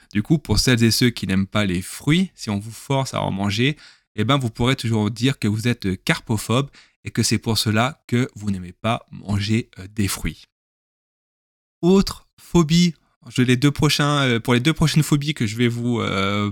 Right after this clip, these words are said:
parler, alors je vous préviens, euh, par avance, j'ai essayé de m'entraîner peut-être dix, quinze minutes avant de commencer, euh, l'enregistrement de l'épisode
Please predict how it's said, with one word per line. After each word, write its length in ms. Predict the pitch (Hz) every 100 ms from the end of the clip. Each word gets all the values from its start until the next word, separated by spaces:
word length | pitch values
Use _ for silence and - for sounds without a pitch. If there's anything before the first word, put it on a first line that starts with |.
| -
parler, 420 | 135 123 117 139 - _ - _ -
alors 200 | 107 110
je 60 | 110
vous 120 | 135
préviens, 460 | - 135 120 123 110
euh, 140 | 98
par 280 | - 135 135
avance, 400 | 110 117 147 -
j'ai 160 | - 113
essayé 260 | 113 139
de 60 | 147
m'entraîner 400 | 123 - 127 139
peut-être 300 | - 127 127
dix, 200 | 139 165
quinze 280 | - 151 143
minutes 340 | 143 151 156
avant 280 | 110 113 120
de 80 | 113
commencer, 560 | - 127 135 - 139
euh, 80 | 127
l'enregistrement 760 | 110 127 127 113 - - 131 117
de 120 | 117
l'épisode 560 | 127 143 - 117 120